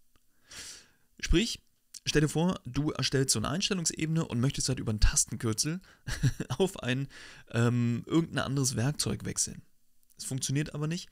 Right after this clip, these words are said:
weil ständig im Eigenschaftenfenster eine Zahl schon ausgewählt ist. Und solange diese Zahl ausgewählt ist und du da drin schreiben kannst,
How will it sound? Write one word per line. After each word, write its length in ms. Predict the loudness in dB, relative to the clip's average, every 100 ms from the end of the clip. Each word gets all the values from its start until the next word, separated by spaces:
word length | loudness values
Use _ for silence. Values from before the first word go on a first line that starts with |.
| -16
weil 180 | -4 -2
ständig 480 | 0 0 0 -2 -4
im 100 | -6
Eigenschaftenfenster 920 | -2 -2 -2 -4 -8 -6 -4 -2 -4 -10 _ _
eine 300 | -6 -2 0
Zahl 460 | 2 2 2 -2 -2 -6
schon 200 | -6 -6
ausgewählt 600 | -4 -4 -2 -2 -2 -4
ist. 200 | -8 -10 -14 -14
Und 200 | -4 0
solange 400 | 2 2 2 -2
diese 280 | -4 -4 0
Zahl 540 | 0 0 -2 -4 -4 -6
ausgewählt 720 | -10 -2 -2 0 4 4 4
ist 300 | 0 -2 -4 -4 -16
und 240 | -8 -8 -4
du 80 |
da 120 | -2 0
drin 180 | 0
schreiben 400 | 0 0 -2 -4
kannst, 360 | -6 -8 -8 -8